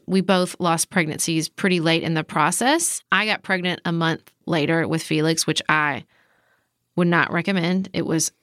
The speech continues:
way too much for my psyche. That's just the long and short of it. It was just too much for my psyche. <laughs> I was pregnant with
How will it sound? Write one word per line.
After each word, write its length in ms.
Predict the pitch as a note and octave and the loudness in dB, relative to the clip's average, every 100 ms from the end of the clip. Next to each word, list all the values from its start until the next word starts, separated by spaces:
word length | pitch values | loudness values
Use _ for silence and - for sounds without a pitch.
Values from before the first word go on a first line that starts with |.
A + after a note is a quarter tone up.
| _ _ _ - | _ _ _ -4
way 460 | F3 E3 F#3 F#3 E3+ | -2 2 4 4 2
too 180 | F3+ D#3 | 0 0
much 280 | C#3+ - | -2 -2
for 100 | - | -4
my 120 | C3+ B2+ | -2 -2
psyche. 560 | - - - - E3+ - | -2 -4 -6 -6 -6 0
That's 160 | F3 | 0
just 140 | F#3 D#3+ | 0 -2
the 80 | |
long 160 | D#3 C#3 | -2 -2
and 80 | G#2 | -4
short 180 | F#2 G2 | -4 -6
of 60 | |
it. 160 | E2 - | -8 -2
It 100 | F3+ | 2
was 120 | F#3 | 4
just 160 | G#3 G3 | 2 4
too 120 | B3 | 4
much 220 | A#3+ - | 4 0
for 60 | G3+ | 0
my 140 | F#3 | -2
psyche. 460 | D#3+ B2+ - - - - - - - | -2 -6 -6 -12 -8 -8 -6 -8 -8
<laughs> 500 | - - - - - | -10 -10 -8 -8 -2
I 100 | F#3 | -2
was 280 | F#3+ F#3 - - _ _ _ _ _ _ | 0 -2 -4 -10 _ _ _ _ _ _
pregnant 380 | - A#3 A#3 - | 2 2 2 0
with 180 | G3+ | -2